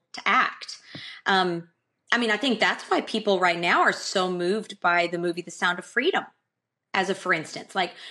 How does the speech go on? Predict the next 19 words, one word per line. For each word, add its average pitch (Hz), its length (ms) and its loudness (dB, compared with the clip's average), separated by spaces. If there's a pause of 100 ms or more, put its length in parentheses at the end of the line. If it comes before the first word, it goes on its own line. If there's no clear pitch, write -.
(120)
once 247 460 0
you 285 160 4
know 247 640 4
human 208 400 2
trafficking 185 580 0
exists, - 960 -4 (880)
you're 226 260 2
responsible 233 800 -2
for 220 220 -4
the 202 100 -2
knowledge. 190 680 -2
You're 214 180 2
responsible 208 920 0
for 185 200 -4
knowing 180 400 -2
that 175 140 -6
that's 165 260 0
the 165 80 -8
case. 220 480 -2